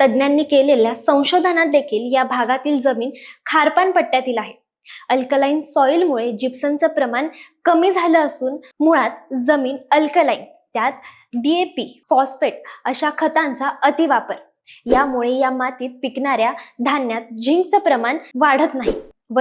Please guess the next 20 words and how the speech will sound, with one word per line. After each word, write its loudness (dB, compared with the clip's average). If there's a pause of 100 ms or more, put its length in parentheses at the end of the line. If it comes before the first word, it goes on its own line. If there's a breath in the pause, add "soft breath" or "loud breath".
ते 2
पाण्यात -4
विरघळून 2 (380 loud breath)
जमिनीत 2
मुरतं. -6 (340)
तसंच -2 (200 loud breath)
रेशन 4
दुकानात 0
मिळणाऱ्या -2 (180)
गव्हात 0
देखील -2 (300 loud breath)
सेलेनियम 2
वाढल्याची -2
माहिती -2
समोर -2
आली 0
होती. -6 (200)
त्यामुळे 4
या 6
भागात 2